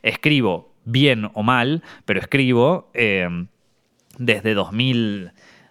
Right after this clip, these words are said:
bueno, desde dos mil nueve, desde que empecé la carrera, y tengo tantas cosas archivadas de guiones, de ideas y de cosas que es como que digo,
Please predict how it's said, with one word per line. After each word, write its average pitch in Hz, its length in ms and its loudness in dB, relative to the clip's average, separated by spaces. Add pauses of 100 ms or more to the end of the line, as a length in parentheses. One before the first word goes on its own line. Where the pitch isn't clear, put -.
(200)
bueno, 151 220 0
desde 95 200 -4
dos 98 180 -4
mil 127 180 -2
nueve, 160 280 0
desde 98 200 -4
que 92 80 -6
empecé - 320 -4
la 143 120 2
carrera, 104 380 -2
y 202 80 -4
tengo 180 280 -2
tantas 185 380 -2
cosas 151 260 -4
archivadas 143 560 0
de 104 120 -2
guiones, 117 500 0
de 101 240 -4
ideas 120 680 0
y 110 40 -6
de 87 120 -4
cosas 127 300 0
que 98 220 -2
es 104 60 -4
como 107 240 -4
que 92 100 0
digo, 104 300 0